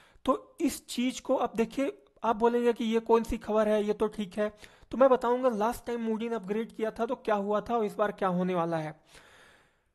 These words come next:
The agency said that upgrade reflects Moody's expectation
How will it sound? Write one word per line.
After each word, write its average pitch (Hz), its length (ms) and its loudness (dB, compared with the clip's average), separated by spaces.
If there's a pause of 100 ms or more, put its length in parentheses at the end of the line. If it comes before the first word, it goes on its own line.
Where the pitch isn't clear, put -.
(140)
The 202 120 4
agency 240 500 4
said 247 180 6
that 247 220 4 (240)
upgrade 214 480 -4
reflects 226 600 -4
Moody's 214 580 -2 (180)
expectation 220 720 -4